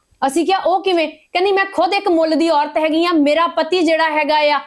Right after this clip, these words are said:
ਉਹ ਪੈਸੇ ਦੇ ਕੇ ਮੈਨੂੰ ਖਰੀਦ ਕੇ ਲਿਆਇਆ ਮੇਰੇ ਮਾਪਿਆਂ ਕੋਲੋਂ,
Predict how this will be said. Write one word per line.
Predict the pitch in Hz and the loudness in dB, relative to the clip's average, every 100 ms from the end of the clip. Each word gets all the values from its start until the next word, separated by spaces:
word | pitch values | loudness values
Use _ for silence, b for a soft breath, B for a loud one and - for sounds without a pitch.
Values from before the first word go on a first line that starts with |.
| - | -8
ਉਹ | - | -6
ਪੈਸੇ | - 339 330 370 | -2 -2 0 0
ਦੇ | 302 320 | 0 0
ਕੇ | 330 | 0
ਮੈਨੂੰ | 320 311 320 | 0 0 -2
ਖਰੀਦ | - 294 254 | 0 0 0
ਕੇ | 254 | 0
ਲਿਆਇਆ | 311 320 311 | 0 0 2
ਮੇਰੇ | 294 311 | 2 2
ਮਾਪਿਆਂ | 311 277 254 294 302 | 0 0 -2 -4 -2
ਕੋਲੋਂ, | 330 339 | -2 -2